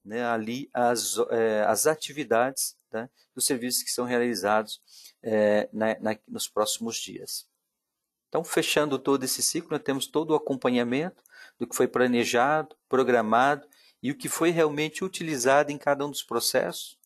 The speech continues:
operação, local e recurso dentro, lá no campo. Uma vez feito o planejamento operacional,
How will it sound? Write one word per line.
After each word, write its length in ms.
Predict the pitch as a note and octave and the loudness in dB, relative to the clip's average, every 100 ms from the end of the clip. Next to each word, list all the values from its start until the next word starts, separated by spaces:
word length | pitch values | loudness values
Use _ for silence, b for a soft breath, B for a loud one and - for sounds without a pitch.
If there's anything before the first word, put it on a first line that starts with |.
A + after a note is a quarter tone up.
| _ | _
operação, 760 | - - D3+ B2 - C3 D3 D3 | -6 0 2 2 2 2 2 2
local 600 | C#3 - - B2 C#3+ - - | 2 2 2 4 2 -2 -10
e 80 | C#3 | -6
recurso 640 | C3+ - - B2+ B2 - _ | -6 -6 -4 -4 -4 -6 _
dentro, 420 | _ G2+ A#2 A#2 _ _ | _ 0 2 0 _ _
lá 220 | A2+ A2 | 4 4
no 140 | A2+ B2 | 4 -2
campo. 300 | - F2 - _ _ _ _ _ _ B B B - | -8 -12 -12 _ _ _ _ _ _ B B B 0
Uma 140 | A#3+ | 4
vez 160 | E3+ - | 4 4
feito 220 | D#3 D3+ | 2 2
o 40 | |
planejamento 500 | C3+ C#3 C3 B2+ B2+ | 2 2 2 0 0
operacional, 580 | - B2+ - A#2 D3+ | 0 0 2 4 2